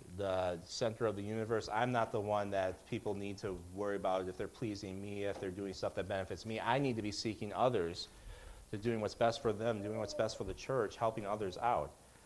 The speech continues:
And Christ's mindset that he could have come down and demanded that we all fall before him in worship, instead he goes to the cross for us.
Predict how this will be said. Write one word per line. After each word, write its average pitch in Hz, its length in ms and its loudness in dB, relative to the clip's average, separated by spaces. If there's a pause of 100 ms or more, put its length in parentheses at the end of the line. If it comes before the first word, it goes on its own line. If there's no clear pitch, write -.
(440)
And 95 280 0 (160)
Christ's 123 520 0
mindset 104 720 2 (240)
that 92 260 2 (560)
he 131 140 0
could 120 160 4
have - 80 0
come 110 160 2
down 110 220 4
and 98 120 -4
demanded 107 520 0
that 98 140 6
we 101 140 2
all 98 220 8
fall 110 280 6
before 107 360 0
him 107 80 0
in 98 160 -4
worship, 123 420 2
instead 113 380 2
he 113 100 0
goes 110 280 4
to 104 80 -4
the 95 80 -8
cross 123 420 2
for 80 180 -4
us. - 240 -8